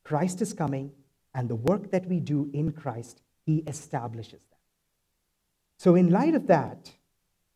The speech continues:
numbering our days means that we should think about taking some radical steps as we live the short life in this world.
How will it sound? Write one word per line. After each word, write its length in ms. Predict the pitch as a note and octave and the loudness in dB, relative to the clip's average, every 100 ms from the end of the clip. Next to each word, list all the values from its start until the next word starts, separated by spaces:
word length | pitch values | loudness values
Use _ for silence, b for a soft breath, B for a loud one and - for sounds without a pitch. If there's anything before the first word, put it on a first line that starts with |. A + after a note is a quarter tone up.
| _ _ - | _ _ -4
numbering 600 | D3 G#3 C#4 C#4+ C#4 B3 | 2 4 6 6 4 4
our 100 | G3+ | 2
days 640 | C#3+ D3 C3+ A#2+ C3+ - - | 4 4 4 4 -2 -6 -6
means 400 | C#3 G3 A3+ A3 | 0 2 2 0
that 400 | D3 B2+ B2+ - _ _ | -2 -2 -6 -14 _ _
we 240 | A#2 F#3+ | -2 0
should 480 | A3 - D3+ C#3 C#3+ - _ _ _ D#3+ | 0 -2 0 0 -2 -16 _ _ _ -2
think 180 | E3+ | 0
about 260 | E3 C3+ C3 | 0 0 -2
taking 280 | C3+ B2+ C#3 | -6 -6 -6
some 260 | C3+ A2+ | -6 -6
radical 400 | A2+ C3 C#3+ C#3 | -4 -4 -4 -8
steps 400 | B2+ - A#2+ - | -12 -12 -14 -10
as 180 | B2 A2+ | -10 -8
we 120 | B2 | -8
live 260 | A2 B2+ B2+ | -4 -6 -6
the 80 | A#2+ | -12
short 380 | - B2+ B2 B2 | -6 -4 -4 -6
life 280 | G#2+ G#2+ - | -12 -14 -18
in 140 | A#2 | -18
this 200 | G#2+ A2 | -16 -18
world. 160 | - | -20